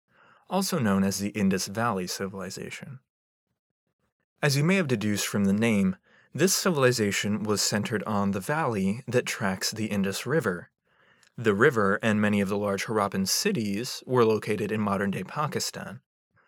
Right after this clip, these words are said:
The Harappans also spread east and into modern-day India,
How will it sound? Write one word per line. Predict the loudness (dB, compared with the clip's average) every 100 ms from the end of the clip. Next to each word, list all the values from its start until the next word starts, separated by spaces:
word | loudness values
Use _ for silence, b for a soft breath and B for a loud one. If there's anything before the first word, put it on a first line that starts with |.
| b b b
The | -4
Harappans | -2 0 0 2 2 2 0
also | -2 -2
spread | -4 0 0 0
east | -2 0 0 -4 -2
and | 0
into | 0 0
modern-day | 0 2 2 2 0
India, | -2 -2 -2 -6 -10